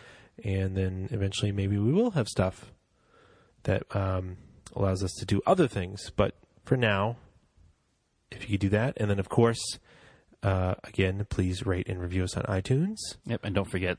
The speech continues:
Speaker 2: you know, the ad ran before the show, but we have the coloring contest is ramping up. Um, a couple months left on the entry date for that. We got a ton of good prizes in. We don't really talk about the prizes in the ad, but I got some bags of swag from Mitsubishi.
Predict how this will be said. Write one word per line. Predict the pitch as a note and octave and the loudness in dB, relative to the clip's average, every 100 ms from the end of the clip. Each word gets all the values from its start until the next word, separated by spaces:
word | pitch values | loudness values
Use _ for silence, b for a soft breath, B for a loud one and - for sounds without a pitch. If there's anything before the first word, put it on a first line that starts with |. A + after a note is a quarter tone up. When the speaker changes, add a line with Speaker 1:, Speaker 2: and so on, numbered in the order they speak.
| _ | _
Speaker 2:
you | A2 | -4
know, | E2+ | -4
the | D#2+ F2 - | -4 -8 -4
ad | G2+ F2 F2 | 0 0 0
ran | F#2+ E2+ | 0 -2
before | E2+ F2 | 0 -2
the | F2+ | 0
show, | B2+ C#3 | 0 0
but | A#2 | -2
we | G2+ | -4
have | G#2 F#2 | -4 -4
the | |
coloring | - B2 C3+ B2+ | -2 0 0 -2
contest | - C#3+ - - | -2 0 -2 -2
is | B2 | -2
ramping | C3 B2+ B2+ | 0 0 0
up. | D3+ - - B B B B - | 0 -2 -8 B B B B -6
Um, | F2 D#2+ D#2+ D#2+ E2 | -2 0 0 -2 -4
a | |
couple | - F2 | -2 0
months | F#2 G2 - | 0 0 0
left | G2+ G#2+ - - | 0 0 -6 -4
on | F2 E2+ E2+ | -2 -2 -4
the | E2+ E2 E2 E2+ - | -6 -6 -6 -6 -4
entry | G2+ G2+ | -2 0
date | G2 - | -2 -2
for | G2 | -2
that. | G2+ B2 - - - | 0 0 -4 -16 -12
We | |
got | - - | -10 -8
a | |
ton | - - - A#2 A2 G#2+ | -8 -4 2 2 2 -2
of | F#2 G#2 | -6 0
good | G#2+ F#2 | 0 2
prizes | F2+ F#2+ G#2 A2 | 0 0 -2 -2
in. | C#3+ E3 - B B B - | -2 -2 -8 B B B -2
We | G#2 | 0
don't | |
really | F#2+ F#2 | 0 0
talk | G#2 G#2 | 0 0
about | G#2 | -2
the | G#2 | 0
prizes | A2 G#2 G#2+ G#2 | 2 2 0 -2
in | G2+ | -2
the | G#2+ G#2 | -2 0
ad, | G2+ A#2 - | 0 -2 -2
but | F#2+ | -2
I | E2+ | 0
got | E2 | -2
some | - F2 E2+ E2 - | -2 -2 -2 -6 -10
bags | - - - F#2 F2+ G2 G#2+ | -18 -8 0 2 2 -2 -2
of | G2 - | -2 0
swag | - F#2+ F#2+ G#2 | 0 2 0 -2
from | - F#2 | -2 -2
Mitsubishi. | F#2 G2+ G#2 - F3+ | -2 0 0 2 -2